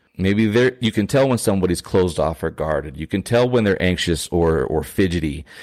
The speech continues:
You can tell when their eyes are darting or when they have a, a look of confusion or discernment or anger in their, in their, even their eye movement. And you can even call those things out in a kind way. And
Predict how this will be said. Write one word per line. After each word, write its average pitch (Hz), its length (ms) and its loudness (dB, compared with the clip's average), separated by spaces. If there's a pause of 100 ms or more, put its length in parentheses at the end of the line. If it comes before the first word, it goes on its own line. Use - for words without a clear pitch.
(180)
You 92 80 -6
can 98 160 -2
tell 135 260 0
when 127 200 2
their 101 200 0
eyes 87 320 4
are 85 100 0
darting 80 520 2
or 82 200 2
when 87 260 2
they 85 80 4
have 87 240 4
a, 85 200 4
a 87 140 2
look 85 220 -2
of 87 140 0
confusion 80 640 0
or 78 80 4
discernment 80 720 0
or 71 160 0
anger 82 480 0
in 82 220 -2
their, 76 160 0 (100)
in 82 160 0
their, 76 340 0
even 90 240 0
their 95 160 4
eye 117 160 2
movement. 80 400 -2
And 92 100 -2
you 104 60 2
can 147 160 -4
even 170 240 -2
call 131 340 2
those 135 220 0
things 135 300 0
out - 280 0 (460)
in 110 100 2
a 113 60 4
kind 110 420 0
way. 113 340 4
And 92 220 -2